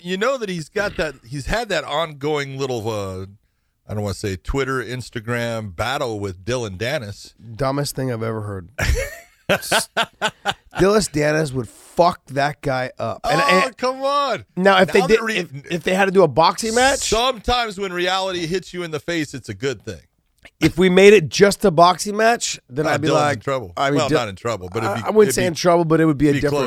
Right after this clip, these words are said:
Speaker 1: closer.
Speaker 2: It'd be closer.
Speaker 1: Yeah, it'd be
Speaker 2: But
Speaker 1: closer.
Speaker 2: if it was, if it was M M A at all, like,
Speaker 1: Dude, he's a high school wrestler. What are you talking
Speaker 2: Bro,
Speaker 1: about?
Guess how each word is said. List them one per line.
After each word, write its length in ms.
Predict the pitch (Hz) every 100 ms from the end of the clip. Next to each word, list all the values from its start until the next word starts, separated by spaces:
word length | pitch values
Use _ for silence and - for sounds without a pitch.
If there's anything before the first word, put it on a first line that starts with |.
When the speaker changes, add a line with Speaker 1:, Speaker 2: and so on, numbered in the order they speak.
| 117
Speaker 1:
closer. 100 | 98
Speaker 2:
It'd 160 | 147 139
be 80 | 131
closer. 360 | 135 120 117
Speaker 1:
Yeah, 60 | 107 - - -
it'd 100 | -
be 80 | 104
Speaker 2:
But 120 | 190
Speaker 1:
closer. 100 | 202
Speaker 2:
if 140 | 190 269
it 80 |
was, 260 | 285 226 117 -
if 180 | 220 180
it 60 | 254
was 200 | 240 131 120
M 160 | 196 214
M 140 | 190
A 120 | 185 -
at 260 | 147 - -
all, 420 | 143 117 90 - _ _ _ -
like, 140 | -
Speaker 1:
Dude, 160 | 311 302
he's 160 | 302
a 80 | 254
high 140 | 269
school 260 | 262 294 262
wrestler. 340 | 294 269 190
What 140 | 185 311
are 20 |
you 60 | 285
talking 300 | 254 196 107
Speaker 2:
Bro, 80 |
Speaker 1:
about? 240 | 104 104